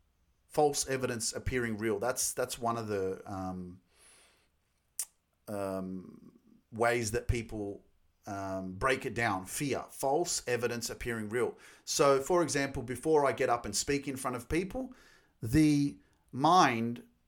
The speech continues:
makes up an imagination, or just, for example, you think about yourself going for a job interview. You really want this job, but you're so nervous because you really need the job and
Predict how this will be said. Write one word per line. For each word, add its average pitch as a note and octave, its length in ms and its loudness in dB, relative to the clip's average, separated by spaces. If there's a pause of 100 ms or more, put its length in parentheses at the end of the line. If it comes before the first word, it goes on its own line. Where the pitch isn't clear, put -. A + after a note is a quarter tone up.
(420)
makes D#3 420 2
up C#3 260 4
an C3 100 -4
imagination, C#3 720 0
or C3+ 100 0
just, F3+ 220 0
for G3 120 2
example, C#3+ 380 0
you C#3 100 -2
think C#3+ 200 -4
about B2+ 180 0
yourself A#2+ 380 2
going B2 160 2
for A#2 160 0
a - 20 4
job D3+ 240 8
interview. G#2+ 320 0
You G#2 140 -4
really F3+ 180 4
want F3 160 2
this C#3+ 160 -4
job, C#3 400 4
but B2+ 140 -2
you're B2 80 0
so D#3 260 4
nervous C#3+ 380 4
because A#2 340 -6
you B2 60 -2
really D#3+ 260 2
need D3 240 -2
the C3+ 60 -4
job B2+ 320 4
and A2 200 -4